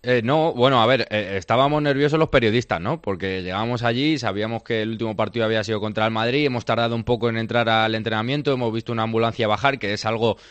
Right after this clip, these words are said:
normal, pero bueno, luego nos han comunicado que estaban todos en el, en el gimnasio, nos han dejado entrar a los veinte minutos y normalidad absoluta, como te decía antes, en el Atleti. Me dicen que se hacen unos test rutinarios propios de, del club, pero que después del partido contra el Madrid no se ha hecho,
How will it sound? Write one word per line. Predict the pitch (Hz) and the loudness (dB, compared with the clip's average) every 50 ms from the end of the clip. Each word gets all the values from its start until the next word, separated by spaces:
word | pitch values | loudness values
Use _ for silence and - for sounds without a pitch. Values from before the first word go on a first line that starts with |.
| - - - - | -20 -20 -12 -6
normal, | 117 120 120 117 117 131 143 151 160 160 | 0 2 2 4 4 4 4 4 4 2
pero | 135 113 101 | 0 0 0
bueno, | 101 110 107 98 90 | 0 0 -2 -2 -4
luego | 95 98 104 | -4 -6 -6
nos | 104 101 | -6 -6
han | 110 107 98 | -8 -6 -6
comunicado | 104 107 104 104 92 101 110 107 107 101 | -6 -6 -6 -6 -2 -2 -2 -2 -2 -2
que | - | -4
estaban | 101 - - 107 101 101 101 101 101 104 95 | -6 -4 -2 -2 -2 -2 -2 -4 -4 -4 -4
todos | 110 107 104 101 - | -2 -2 -2 -2 -4
en | 107 104 | -6 -6
el, | 101 101 101 104 101 95 - | -4 -4 -4 -4 -4 -4 -6
en | - 101 | -6 -8
el | 98 98 98 | -6 -8 -8
gimnasio, | - - 104 104 110 123 139 139 - - 151 | -6 -6 -6 -4 -2 0 0 0 0 0 -2
nos | 135 110 92 104 | -2 -2 -6 -6
han | 98 | -8
dejado | 101 98 107 101 98 | -6 -6 -4 -4 -4
entrar | 98 95 104 101 | -4 -4 -4 -2
a | 101 | -2
los | 101 98 95 | -4 -4 -4
veinte | 104 107 101 110 104 | -4 -4 -4 -4 -4
minutos | 110 110 117 117 143 156 143 | -4 -4 -2 0 0 0 0
y | 135 | 0
normalidad | 117 110 104 101 101 98 95 104 117 131 127 | -2 -2 -2 -2 0 0 2 2 2 2 2
absoluta, | 110 - 98 98 110 151 139 131 | 2 0 -2 -2 -2 0 0 0
como | 101 98 98 95 | 0 0 -4 -4
te | 95 | -4
decía | 101 98 - - 104 98 104 | -4 -4 -2 -2 0 0 0
antes, | 139 160 147 113 - - - - - - - - - - - - 90 | 0 0 0 -2 -2 -2 -10 -20 -20 -20 -20 -20 -20 -20 -12 -2 2
en | 104 107 107 110 | 4 4 4 2
el | 110 110 | 2 2
Atleti. | 107 110 120 143 147 147 143 110 | 2 2 2 2 4 4 2 2
Me | 110 113 113 113 | 2 2 2 4
dicen | 117 151 156 - 143 113 107 | 4 4 2 2 0 -2 0
que | 104 101 | -2 -4
se | - 107 | 0 -2
hacen | 110 - 123 123 117 | -2 0 -2 -4 -4
unos | 120 120 120 117 107 - | -2 -4 -4 -4 -4 0
test | - 127 120 120 | 2 2 2 2
rutinarios | 120 117 110 101 117 113 127 147 143 147 156 165 160 | 0 -2 -2 -2 -2 0 2 2 2 2 0 -2 -2
propios | - 120 117 101 110 113 110 104 | -2 -4 -2 0 0 0 0 0
de, | 107 110 110 110 104 - | 0 0 0 0 -2 -2
del | 104 110 110 110 104 | -2 -2 -2 -2 -2
club, | 123 131 156 175 - | 0 0 0 0 0
pero | - 135 131 135 156 165 | 2 2 4 4 2 0
que | 127 - 110 | 0 -2 -2
después | 101 101 - 107 110 107 | -2 -4 -4 -6 -4 -2
del | 117 117 113 104 | -2 -2 -2 -2
partido | 117 110 104 - 113 110 110 110 110 107 - | -2 -4 -2 -2 -4 -2 0 0 0 -2 -2
contra | 110 110 107 110 107 104 104 | -4 -6 -2 -2 -2 -2 -2
el | 104 | -2
Madrid | 104 107 104 104 113 131 135 | -2 -2 -2 -2 -2 -2 -2
no | 131 120 120 120 120 | -2 -2 -2 -2 -2
se | - - 113 | -2 0 0
ha | 113 | 0
hecho, | 117 120 - - 147 151 | 0 0 2 2 2 2